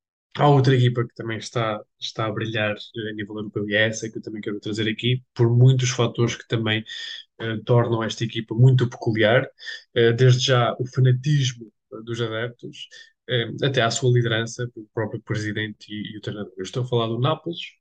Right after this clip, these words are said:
O Nápoles, eh, o ano passado também teve o início da época muito positivo e estava na frente da, da Série A. Ehm,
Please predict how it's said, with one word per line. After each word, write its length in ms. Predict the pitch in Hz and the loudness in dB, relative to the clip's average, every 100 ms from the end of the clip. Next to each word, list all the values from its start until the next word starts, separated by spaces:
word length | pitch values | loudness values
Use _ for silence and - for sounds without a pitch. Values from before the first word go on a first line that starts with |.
| _ - | _ -2
O 80 | 131 | 0
Nápoles, 680 | 139 131 131 127 120 - - 131 | 2 0 -2 -4 -4 -6 -6 0
eh, 380 | 123 120 120 117 | 2 2 0 2
o 120 | 127 | 4
ano 140 | 127 | 2
passado 440 | 127 127 123 113 110 | 0 -2 -2 -4 -4
também 260 | 123 123 | -2 -2
teve 180 | 123 120 | -2 -4
o 60 | 123 | 0
início 340 | 123 123 - | 0 0 -4
da 80 | 127 | -6
época 260 | 113 _ 123 | -6 _ 2
muito 240 | 139 135 | 2 2
positivo 520 | - 127 127 143 147 127 | 0 2 2 0 -2 -4
e 20 | |
estava 320 | 127 120 120 | -4 -4 -4
na 140 | 120 | -6
frente 340 | 113 127 123 127 _ - - | -6 0 0 -2 _ -20 -12
da, 160 | 113 107 | -10 -8
da 140 | 110 | -8
Série 360 | - 113 104 107 | -4 -4 -4 -4
A. 200 | 127 131 _ - - - - - _ | -4 -8 _ -20 -20 -20 -20 -20 _
Ehm, 680 | 113 110 104 101 101 98 95 | -6 -4 -4 -6 -6 -8 -10